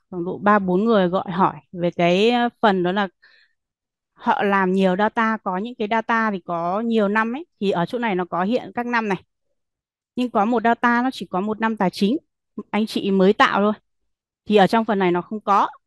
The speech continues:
thì là đang thắc mắc là tại, ờ, hai cái phần mềm này nó có khác nhau hay không, một cái, ờ, tại sao lại có năm, ờ, cái có năm, cái không có.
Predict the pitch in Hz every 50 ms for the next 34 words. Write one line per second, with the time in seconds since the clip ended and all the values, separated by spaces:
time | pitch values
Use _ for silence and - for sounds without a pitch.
0 | _ 214 214 185 180 175 170 180 196 202 208 - 247 247 269 269 269 240 220 196
1 | 175 - - - - 156 180 180 170 170 165 165 165 165 170 - 220 214 214 -
2 | - 214 - 233 202 196 185 175 175 170 170 170 170 170 165 - 175 170 - 247
3 | 247 240 240 233 220 214 214 - - 220 214 208 190 185 - - - - 170 175
4 | 165 160 - - 190 - - 208 202 202 - - - - 165 165 170 190 214 226
5 | 233 226 220 208 202 - _ _ _ - 262 165 175 - 180 175 180 - 185 190
6 | 208 214 220 202 185 175 - - - 202 - 190 175 185 -